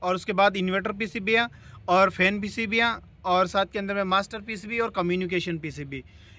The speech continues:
ये आपको almost देखने के लिए मिलेगी। तो इससे रिलेटेड एरर है तो आप चेक कर सकते हैं। और बाकी मैंने आपको बताया कि कोई भी सेंसर ख़राब है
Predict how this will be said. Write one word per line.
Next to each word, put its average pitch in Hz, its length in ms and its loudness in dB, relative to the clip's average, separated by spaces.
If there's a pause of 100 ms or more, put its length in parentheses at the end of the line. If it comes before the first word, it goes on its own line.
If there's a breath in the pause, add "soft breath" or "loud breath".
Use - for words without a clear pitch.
ये 196 120 4
आपको 226 300 4
almost 208 260 -2
देखने 208 300 -4
के 208 100 -4
लिए 220 80 2
मिलेगी। 190 400 0
तो 240 120 -6
इससे 226 380 -2
रिलेटेड 240 360 2
एरर 226 260 2
है 226 100 0
तो 247 100 0
आप 220 120 2
चेक 196 220 -2
कर 175 120 0
सकते 165 300 -6
हैं। 175 80 0
और 170 40 -2
बाकी 180 300 -2
मैंने 226 180 0
आपको 220 180 -4
बताया 208 300 2
कि 233 100 -4
कोई 214 240 -2
भी 233 100 -4
सेंसर 214 340 -4
ख़राब 190 380 6
है 170 180 4